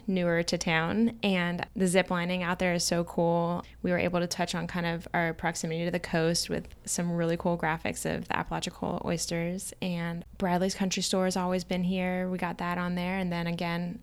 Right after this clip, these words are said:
a lot of the places we've talked about already. Um, yeah, it's just really cool to see it all kind of laid out on an eleven-by-seventeen, or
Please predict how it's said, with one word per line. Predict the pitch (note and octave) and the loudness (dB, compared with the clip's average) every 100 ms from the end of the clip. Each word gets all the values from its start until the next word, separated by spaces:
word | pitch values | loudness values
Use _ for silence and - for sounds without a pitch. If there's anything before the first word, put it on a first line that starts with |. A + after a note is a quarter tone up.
| - | -6
a | |
lot | E3+ E3 | -4 -2
of | F3 | -2
the | F3+ | -4
places | F3 F3+ F3 F3 | -2 -2 -2 -4
we've | F3 | -6
talked | F3 E3 E3 | -4 -4 -4
about | - D#3+ | -4 -2
already. | E3 D#3 D#3 E3 D#3+ | -2 -2 -2 -2 -4
Um, | - D#3 D#3+ E3+ - _ _ - - - - - - | -4 -4 -4 -6 -10 _ _ -20 -20 -20 -20 -16 -14
yeah, | F#3+ A#3+ C#4 | -8 -4 -4
it's | G3+ - | -4 -4
just | G3+ - F#3+ | -4 -4 -2
really | F#3+ | -2
cool | G3 G3+ F#3+ | -4 -4 -4
to | |
see | F3+ F3+ | -4 -4
it | |
all | E3+ E3+ | -4 -4
kind | E3+ E3+ | -4 -6
of | E3 | -4
laid | E3 E3 | -4 -2
out | E3 E3+ | -2 -2
on | E3 | -2
an | |
eleven-by-seventeen, | D#3+ D#3+ E3 E3+ E3 E3+ E3 - E3+ | -2 -2 -4 -4 -4 -4 -4 -4 -2
or | G3 A3 F#3 F3+ G#3+ | 2 4 4 2 0